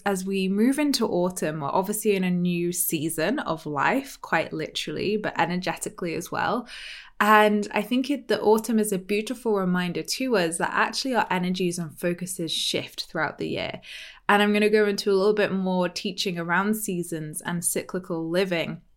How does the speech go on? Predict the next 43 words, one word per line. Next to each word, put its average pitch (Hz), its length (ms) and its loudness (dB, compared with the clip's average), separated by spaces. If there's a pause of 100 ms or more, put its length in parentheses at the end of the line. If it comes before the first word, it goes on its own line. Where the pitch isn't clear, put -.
(100)
So - 140 2
you 214 200 6
can 214 180 4
see 226 280 2
firsthand 196 800 0
how 175 540 2 (460)
being 294 400 4
in 220 140 6
a 202 100 4
rut 175 320 0
with 185 160 -2
manifesting 220 760 0
is 180 180 0
not 175 360 2
a 190 60 -2
bad 156 240 2
thing. 147 320 -6
It's - 180 -6
actually - 380 2
a 185 60 0
positive. 170 580 -4
And 165 100 0
I 175 80 0
know 190 120 0
you're 233 160 0
gonna 208 160 0
think, 170 340 -10
"What? 151 680 -4 (440)
Is 220 200 2
this 302 240 4
the 240 200 2
weirdest 247 540 2
podcast 208 520 0
episode 202 540 2
Emma's 202 320 6
<laughs> 196 80 0
ever 202 160 0
recorded?" 220 760 2
No, 277 360 4
hear 233 320 4
me 220 100 6
out. 160 300 0
So 208 340 8